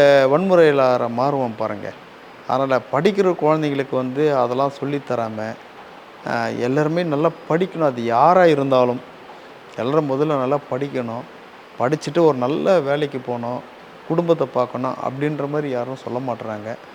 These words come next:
அது அவங்களுக்கு கேட்டாக்கா, அது வந்து அவங்க ஒரு பிரெஸ்டீஜ் மாதிரி அதை நினச்சிக்கிறாங்க. இது வந்து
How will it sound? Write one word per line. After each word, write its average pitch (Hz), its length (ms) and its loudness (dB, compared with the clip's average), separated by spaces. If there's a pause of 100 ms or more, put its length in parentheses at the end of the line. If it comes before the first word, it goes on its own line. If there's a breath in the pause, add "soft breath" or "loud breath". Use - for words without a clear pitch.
(600 loud breath)
அது 123 220 0
அவங்களுக்கு 131 460 0
கேட்டாக்கா, 151 260 2
அது 156 160 4
வந்து 147 200 0
அவங்க 131 200 0
ஒரு 117 140 -2 (120)
பிரெஸ்டீஜ் 156 460 0
மாதிரி 131 200 -2
அதை 117 200 -4
நினச்சிக்கிறாங்க. 110 720 -8 (460)
இது 139 200 0
வந்து 156 480 2